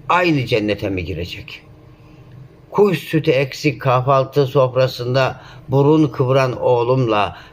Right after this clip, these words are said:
kız kardeşini Yahudiden korumak için elindeki taştan başka sermayesi olmayan oğlan aynı cennete mi girecek? Diş fırçalarken,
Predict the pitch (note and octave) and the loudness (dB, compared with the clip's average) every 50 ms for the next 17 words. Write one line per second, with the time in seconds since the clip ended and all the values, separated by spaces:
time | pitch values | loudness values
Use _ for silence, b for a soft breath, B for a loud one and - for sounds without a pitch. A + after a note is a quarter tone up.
0 | - - - G3 G3+ F#3+ - - - D#3 D3 C#3 C3 C3 C3 B2+ - C3 C3 C3 | -14 -2 2 2 2 2 0 -2 0 0 0 2 0 0 -2 0 0 0 2 0
1 | B2+ A2+ B B B B - - C#3 C#3 B2+ C3 D3+ D3 C#3 C#3+ C#3 C#3+ D#3 E3 | 0 -2 B B B B -2 0 0 2 2 2 2 2 2 2 0 2 2 0
2 | E3 D#3+ - D3+ C#3 C#3 D3 D3 D3+ D#3 C#3 C3+ B2+ - C#3+ C3+ A#2+ G#2+ C#3 D3 | 0 0 0 0 0 2 2 2 2 0 0 -2 -2 -2 -2 -2 0 0 0 0
3 | C#3+ C#3+ D3 C#3+ C#3 C#3 C3+ D#3+ D3+ D#3+ D3 C3+ C3 B2+ - D#3 D3 C#3+ C3 C3 | 2 2 2 2 0 0 0 0 0 2 0 0 0 0 0 0 2 2 0 -2
4 | B2+ - C3+ C3 C3 - C3+ B2 C3 C3+ C3 B2+ C3 B2+ B2+ - C3 - - C#3 | 0 0 0 0 0 0 0 0 2 2 2 2 0 -2 -2 -4 -4 -2 0 2
5 | F3 E3+ D#3+ D3 C3+ B2+ A#2+ A#2+ A#2 D2+ D#2 C3+ C#3 C3 B2+ B2 A#2+ A2+ G#2+ G2+ | 2 2 2 2 0 0 -2 -2 -4 -2 0 2 2 2 2 2 0 0 -2 -4
6 | F#2+ F#2 B B B B B B - - C3+ D#3+ E3+ E3 D3 C#3 A#2 G#2+ G#2 A#2+ | -6 -10 B B B B B B -8 -2 -2 0 0 0 0 -2 -2 -2 0 0
7 | G#2 G2+ G2+ G2+ - A2+ G#2 G2+ G2 F2 F2+ F2 F2 F#2 - - - - - - | 0 0 -2 -2 -4 -4 -6 -4 -6 -6 -6 -6 -8 -8 -10 -12 -14 -14 -18 -20
8 | - - - - - - - - - - - - - - - - - - - - | -20 -20 -20 -20 -20 -20 -20 -20 -20 -20 -20 -20 -20 -20 -20 -20 -20 -6 0 2
9 | E3 D#3+ - - - C3+ B2 A#2+ - C3+ A2+ A2 A#2 G#2+ - - G#2+ G2+ F#2+ F#2 | 2 2 0 0 -2 -2 -2 0 0 0 0 0 0 -2 -2 -4 -4 -4 -4 -8